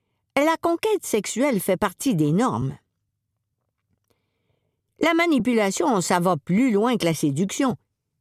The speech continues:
explique monsieur Lafortune. Le jeune peut essayer d'instrumentaliser son lien avec l'éducatrice. Ça n'enlève rien à la responsabilité de l'intervenante.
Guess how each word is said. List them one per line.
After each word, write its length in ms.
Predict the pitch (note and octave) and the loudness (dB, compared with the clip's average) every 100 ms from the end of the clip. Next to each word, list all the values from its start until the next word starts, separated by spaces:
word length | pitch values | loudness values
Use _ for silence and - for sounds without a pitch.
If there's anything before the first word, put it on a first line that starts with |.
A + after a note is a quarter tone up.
| - | -4
explique 500 | F3 - - A3+ - | -2 -2 -4 -4 -2
monsieur 300 | D#3+ D3 D#3 | -2 -2 -2
Lafortune. 560 | C#3 F#3 F#3 - F2+ - C#3+ _ _ _ _ _ _ _ - | -2 -2 -6 -6 -12 -12 -20 _ _ _ _ _ _ _ -6
Le 160 | D#3 | 0
jeune 480 | E3 A3 C4 F#3+ E3 | 2 2 2 0 0
peut 240 | E3+ F#3 E3 | 0 0 0
essayer 520 | D3+ - C#3 F#3+ B3 | -2 -2 -2 0 0
d'instrumentaliser 1400 | D3+ F3 A3+ G3+ - F3+ F3 E3 D#3+ F#3+ F3 D#3 D3 G#3 | 0 0 0 0 -2 -2 0 0 0 0 0 0 0 0
son 300 | - E3 D3 | 0 0 0
lien 440 | C#3+ C3 D3+ C4 G3+ | 0 0 0 0 0
avec 240 | D3 C#3 | 0 -2
l'éducatrice. 840 | C#3 B2 C#3+ C#4+ - C#4+ - - - _ _ _ _ _ _ _ _ _ _ | -2 -4 -2 -4 -2 -6 -6 -12 -20 _ _ _ _ _ _ _ _ _ _
Ça 260 | - F4 D4+ | -2 0 0
n'enlève 540 | C4 G#3+ G3+ C4 G#3+ | 0 0 0 0 0
rien 460 | E3 D3+ E3 B3 D4+ - _ _ _ | 0 0 0 0 -2 -6 _ _ _
à 120 | A#3+ | -2
la 160 | A3 F#3+ | 0 0
responsabilité 920 | F3+ A#3+ G#3+ G3 F#3+ D#3+ D3+ D3 C4 | 0 0 0 0 0 0 0 0 0
de 120 | A3+ E3 | 0 2
l'intervenante. 840 | D3+ C#3+ C#3 D3 A3+ F#4 C#4 - | 0 0 -2 -2 0 0 -4 -10